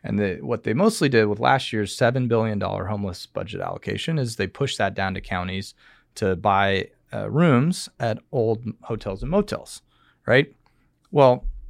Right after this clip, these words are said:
yay, great. You know, we did it. Uh, well, the problem, A, the problem's worse than it's ever been, right? So obviously that's not curing. And some people are dispossessed from housing temporarily, and that's a good fix for them. Some people want shelter, and that's a good fix.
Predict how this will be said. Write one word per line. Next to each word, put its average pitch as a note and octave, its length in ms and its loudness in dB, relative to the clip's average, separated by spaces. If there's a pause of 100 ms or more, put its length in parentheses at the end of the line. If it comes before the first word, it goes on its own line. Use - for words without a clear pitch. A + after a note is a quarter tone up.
(800)
yay, G3 340 8
great. F3+ 440 2 (100)
You C#3+ 100 -2
know, C#3 300 -2 (420)
we C#3+ 120 -4
did F#3 180 4
it. B2+ 240 2 (400)
Uh, C3 80 -10
well, C3+ 200 -4 (100)
the A#2+ 60 -2
problem, C3 320 4
A, C3 100 4
the A#2+ 80 0
problem's A2 320 -2
worse G2 480 -4 (100)
than G2+ 140 -4
it's F#2+ 100 -4
ever F#2+ 200 -2
been, G#2+ 420 -8
right? G#2 180 -2
So G2+ 140 -8
obviously G#2 360 -4
that's G2+ 340 -6
not F#2+ 260 -8
curing. - 300 -10 (300)
And D3+ 140 4
some G3 200 6
people C#3 340 0 (100)
are C#3 80 0
dispossessed B2+ 640 2
from A#2 160 -6
housing A2 360 -2
temporarily, G2 600 -6
and G#2 100 -4
that's G#2+ 200 -4
a - 40 -6
good F#2+ 180 -8
fix - 260 -8
for G#2 200 -8
them. A#2+ 140 -2
Some A2 220 0
people G2+ 380 -6 (280)
want A2+ 280 2
shelter, G2 420 0
and C#3+ 140 2
that's G2 200 -4
a G2+ 40 -6
good F2+ 200 -6
fix. - 340 -4